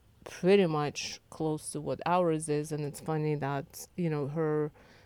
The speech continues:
boyfriend and her did that without consulting with us, without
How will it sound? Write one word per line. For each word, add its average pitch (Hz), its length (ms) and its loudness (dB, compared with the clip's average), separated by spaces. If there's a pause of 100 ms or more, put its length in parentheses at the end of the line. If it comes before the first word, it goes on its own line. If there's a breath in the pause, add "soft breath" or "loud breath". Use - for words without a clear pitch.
boyfriend 175 480 2
and 156 140 0
her 151 260 2
did 156 320 0
that 151 300 0
without 151 800 -2 (600)
consulting 160 600 -2
with 156 140 0
us, 156 340 0
without 143 380 -2